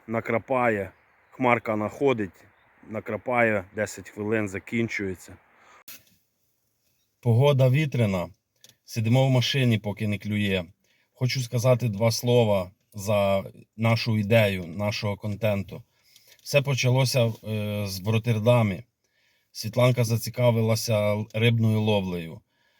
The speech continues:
Вона там спробувала, а коли ми приїхали вже в Словаччину, тут випала можливість, ну, офо-, зробити документи, перепустку, ліцензію на рік.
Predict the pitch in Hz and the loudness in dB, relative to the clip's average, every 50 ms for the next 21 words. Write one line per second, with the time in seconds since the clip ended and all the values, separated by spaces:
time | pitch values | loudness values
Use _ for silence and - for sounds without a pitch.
0 | _ _ _ - 98 104 120 123 120 131 123 113 - - 131 143 156 156 151 139 | _ _ _ -8 -2 2 2 2 4 2 0 0 -2 -2 0 2 2 2 2 2
1 | 127 113 107 104 98 98 - - 101 98 - - 113 117 120 120 107 117 117 123 | 0 2 2 2 0 0 -2 -2 -6 -6 -4 -2 0 2 2 2 0 0 0 0
2 | 117 - 127 120 117 110 107 113 107 - - 120 117 117 127 127 127 - - 117 | 0 0 0 -2 -2 0 -2 -4 -4 -4 -4 -2 0 2 2 2 2 2 0 0
3 | 104 101 92 104 107 98 - - - 104 110 113 107 - 113 110 107 110 110 101 | -2 -2 -2 -4 -6 -6 -6 -10 -8 -4 -2 -2 -2 -2 -2 -2 0 -2 -2 -2
4 | 104 113 117 117 113 110 107 95 - - - - 101 98 104 117 123 117 107 101 | 0 2 2 4 4 2 0 -4 -6 -10 -12 -14 -12 -8 -4 -2 0 0 0 -2
5 | - - 113 110 104 107 107 107 117 110 - 101 98 110 107 - 113 117 120 120 | -2 -4 -6 -4 -4 -2 0 0 0 0 0 -4 -6 -6 -4 -2 0 2 4 4
6 | 117 110 - 101 90 - - - _ _ _ _ _ _ _ _ _ _ _ _ | 4 2 0 -4 -10 -12 -14 -20 _ _ _ _ _ _ _ _ _ _ _ _
7 | _ - 113 110 113 107 104 - 101 - - - - 92 92 78 - - - _ | _ 0 2 4 4 2 2 -2 -10 -12 -12 -14 -14 -12 -12 -12 -14 -18 -20 _
8 | _ _ _ _ - 107 107 107 - 120 113 110 110 104 92 92 95 92 92 92 | _ _ _ _ -10 -8 -6 -4 0 2 2 4 2 0 -2 -4 -6 -4 -4 -2
9 | 95 98 95 98 92 85 - _ | -2 -2 -2 -2 -4 -4 -8 _